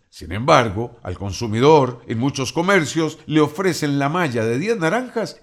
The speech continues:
en mil trescientos colones. En otras palabras, la línea de intermediación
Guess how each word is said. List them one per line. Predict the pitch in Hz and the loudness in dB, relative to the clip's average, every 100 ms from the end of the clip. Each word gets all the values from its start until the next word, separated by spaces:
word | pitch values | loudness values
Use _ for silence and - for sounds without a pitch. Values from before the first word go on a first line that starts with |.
| - | -2
en | 156 139 151 | -2 -2 -4
mil | 240 240 | -6 -8
trescientos | - 131 104 156 165 165 160 - | -8 -8 -6 -6 -8 -6 -10 -6
colones. | 120 127 90 73 - - _ - | -2 -2 -2 -8 -18 -20 _ -4
En | 135 | -4
otras | 156 120 | -4 -6
palabras, | - 127 214 226 202 - | -4 2 2 2 -4 -10
la | - 127 131 | -2 0 2
línea | 202 190 139 | 0 2 2
de | 117 | 2
intermediación | 104 113 113 131 160 156 247 247 | -2 -4 -2 0 0 0 -2 -2